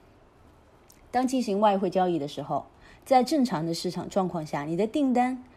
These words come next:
能够快速的执行，且执行的价格具有确定性。与此相反，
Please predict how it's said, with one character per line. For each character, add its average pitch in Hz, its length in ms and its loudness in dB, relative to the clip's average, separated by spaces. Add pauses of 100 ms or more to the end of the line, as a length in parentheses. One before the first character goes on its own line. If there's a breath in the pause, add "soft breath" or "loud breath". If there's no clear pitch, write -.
(100 loud breath)
能 175 100 -2
够 196 120 2
快 196 340 0
速 160 160 -4
的 147 100 -4
执 143 200 -10
行， - 200 -10 (520 loud breath)
且 185 200 2
执 220 200 -4
行 196 260 0 (180)
的 202 160 0
价 208 300 4
格 147 160 -6
具 - 160 -8
有 156 160 0
确 - 320 0
定 147 180 -6
性。 147 220 -10 (600 loud breath)
与 311 120 2
此 285 100 0
相 311 240 2
反， - 240 -4